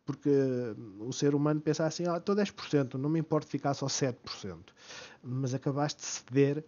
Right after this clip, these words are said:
três por cento. Ah, e quer dizer, já tivemos aqui algum compasso de espera para ver se ela se mexe. E ela não está a querer fazê-lo, portanto, olho aberto, vamos ter a apresentação de resultados.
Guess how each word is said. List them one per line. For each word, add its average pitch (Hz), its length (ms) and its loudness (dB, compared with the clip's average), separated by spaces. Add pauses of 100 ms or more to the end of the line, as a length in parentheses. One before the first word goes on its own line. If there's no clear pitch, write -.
(120)
três 143 220 2
por - 160 -16
cento. 120 360 -4 (460)
Ah, 117 580 -6 (920)
e 113 80 -8
quer 131 140 -2
dizer, 107 180 -6
já 101 220 -6
tivemos 101 420 -10
aqui 104 240 -10
algum 101 280 -8
compasso 98 420 -10
de - 80 -10
espera 107 280 -6
para 123 120 -8
ver 127 100 -8
se - 120 -12
ela 131 140 -6
se - 160 -10
mexe. 156 320 -16
E 90 60 -12
ela 95 200 -8
não 98 220 -10 (160)
está 107 240 -8
a 110 60 -6
querer 120 220 -6
fazê-lo, 127 540 0
portanto, 127 540 -8 (220)
olho 165 180 8
aberto, 156 440 6
vamos 165 180 -6
ter 165 160 2
a - 20 4
apresentação 156 480 -2
de 143 80 -2
resultados. 127 720 -2